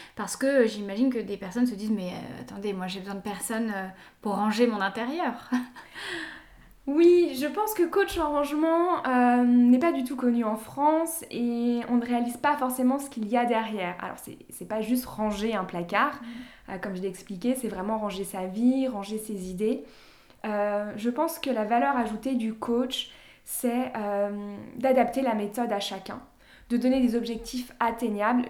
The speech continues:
Speaker 2: Jamais je ne partirai en laissant, euh, mon client avec, euh, des vêtements encore entassés sur son lit. Ou, c'est vraiment découper la méthode, euh, pour chacun puisse y arriver,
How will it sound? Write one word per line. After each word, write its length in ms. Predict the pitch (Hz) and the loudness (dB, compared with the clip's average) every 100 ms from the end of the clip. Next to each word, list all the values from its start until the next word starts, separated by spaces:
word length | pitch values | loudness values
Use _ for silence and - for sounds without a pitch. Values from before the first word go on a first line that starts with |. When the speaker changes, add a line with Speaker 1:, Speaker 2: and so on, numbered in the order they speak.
| - - | -8 -8
Speaker 2:
Jamais 380 | 202 247 247 | 2 4 6
je 80 | 254 | 4
ne 80 | 226 | 2
partirai 500 | 220 208 - 220 240 | 0 -6 -6 -2 0
en 80 | 233 | 0
laissant, 480 | 196 185 233 233 233 | -2 -6 -4 -2 -2
euh, 60 | |
mon 160 | 214 214 | -2 -2
client 320 | 214 208 220 | -4 -4 -2
avec, 260 | 233 202 220 | -2 -4 -4
euh, 160 | 196 | -4
des 120 | 185 | -2
vêtements 440 | 202 214 226 226 226 | -2 0 0 0 0
encore 300 | 214 214 214 | 0 0 0
entassés 340 | 208 202 214 | 0 -2 -2
sur 220 | 220 214 | -6 -6
son 160 | - 208 | -8 -4
lit. 480 | 202 214 226 240 233 | -2 0 2 2 0
Ou, 80 | 214 - - | -4 -8 -10
c'est 140 | - 226 | -2 0
vraiment 220 | 233 294 | 2 2
découper 380 | 269 - 247 285 | 0 0 -2 0
la 140 | 214 | 2
méthode, 580 | 220 220 247 240 233 208 - | 2 0 2 2 2 -2 -2
euh, 560 | 202 196 190 190 190 185 _ | -2 -2 -4 -6 -8 -12 _
pour 140 | - 208 | -16 -8
chacun 360 | 247 233 254 254 | -6 -2 0 0
puisse 340 | 247 254 - | -2 -6 -4
y 40 | |
arriver, 500 | 226 208 202 208 247 | -4 -4 -2 -2 -2